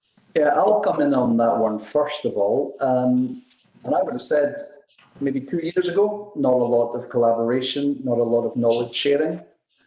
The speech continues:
But in the past year, I think there's been considerable amount of knowledge sharing. And, um,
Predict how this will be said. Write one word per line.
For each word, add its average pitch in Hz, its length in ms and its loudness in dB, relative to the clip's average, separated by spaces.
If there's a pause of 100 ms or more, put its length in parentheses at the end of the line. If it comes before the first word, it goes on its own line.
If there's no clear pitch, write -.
(200)
But 143 220 0
in 131 80 0
the 127 80 0
past 160 540 -2
year, 190 540 -2 (160)
I 143 60 0
think 131 180 -4
there's 123 200 -4
been 120 180 -4
considerable 127 760 -2
amount 113 320 0
of 110 120 -6
knowledge 113 340 0
sharing. 113 480 -2
And, 110 440 -2
um, 113 340 0